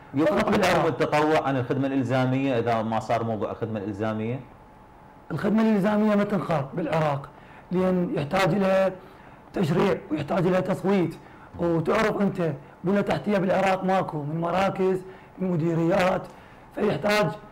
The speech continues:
Speaker 2: أموال طائلة كذلك.
Speaker 1: الآن سأخذ إلى مشكلتكم، يعني خدمة إلزامية سنة ونص، سنتين، يعني تكون أنت مكلف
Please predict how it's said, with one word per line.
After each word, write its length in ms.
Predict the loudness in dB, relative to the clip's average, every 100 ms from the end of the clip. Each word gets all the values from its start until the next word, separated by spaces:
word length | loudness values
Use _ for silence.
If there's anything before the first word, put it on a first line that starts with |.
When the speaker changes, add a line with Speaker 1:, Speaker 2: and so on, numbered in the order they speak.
| -20 -10
Speaker 2:
أموال 580 | -2 0 2 2 2 0
طائلة 340 | 2 2 2 0
كذلك. 320 | 0 0 0
Speaker 1:
الآن 260 | 2 2
سأخذ 260 | 2 2 2
إلى 120 | 2
مشكلتكم، 680 | 0 0 2 2 0 -4 -2
يعني 460 | 0 2 0 0 -4 -8 -2
خدمة 300 | -2 2 2
إلزامية 600 | 2 2 2 2 0 0
سنة 360 | 0 0 2 2
ونص، 280 | 0 -2 -4
سنتين، 480 | -4 -2 -2 -2 -4 -14 -20 -20 -18 -8
يعني 280 | -6 -4 -8
تكون 300 | -2 0 0
أنت 140 | 0
مكلف 540 | -2 0 0 0 0